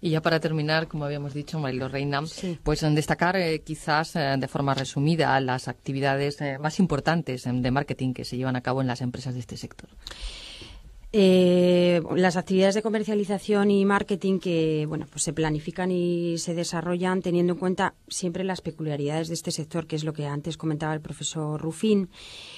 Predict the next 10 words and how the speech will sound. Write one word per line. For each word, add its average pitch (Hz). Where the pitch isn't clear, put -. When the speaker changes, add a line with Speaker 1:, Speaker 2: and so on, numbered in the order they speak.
Speaker 2:
y 196
en 170
función 185
de 196
esas 190
características, 196
pues -
hay 170
que 180
adecuar 175